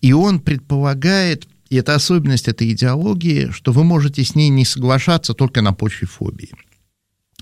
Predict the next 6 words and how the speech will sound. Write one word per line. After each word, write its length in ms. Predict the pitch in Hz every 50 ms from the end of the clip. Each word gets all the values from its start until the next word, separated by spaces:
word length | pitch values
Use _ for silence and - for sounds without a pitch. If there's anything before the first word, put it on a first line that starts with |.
| - -
Понимаете, 320 | 127 147 147 120 - 120
если 160 | 113 - 135
я 80 | 135 -
скажу, 320 | - - 147 135 175 160
что 320 | - - - 131 117 110 - - - - - - - - - - - - -
вы 420 | - 92 110 151 170 160 143 -